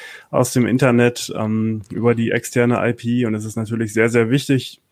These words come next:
diesen Router entsprechend abzusichern, indem man eben auch hier wieder dafür sorgt, dass Firmware-Updates installiert sind,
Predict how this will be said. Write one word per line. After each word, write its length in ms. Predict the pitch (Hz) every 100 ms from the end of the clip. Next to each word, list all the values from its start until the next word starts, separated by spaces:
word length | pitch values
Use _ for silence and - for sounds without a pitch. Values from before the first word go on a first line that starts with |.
| -
diesen 260 | 120 120
Router 380 | 113 135 131 101 73
entsprechend 500 | - 120 117 117 113
abzusichern, 800 | 98 - - 104 107 - 101 101
indem 260 | 101 107 113
man 340 | 110 113 113
eben 220 | 110 113
auch 160 | 95 -
hier 240 | 123 127
wieder 180 | 123 123
dafür 260 | 117 120 123
sorgt, 520 | 110 110 135 135 - - - - _
dass 180 | - 110
Firmware-Updates 760 | - 151 143 - - 123 123
installiert 640 | - 127 - 113 117 127 -
sind, 540 | 113 117 117 117 -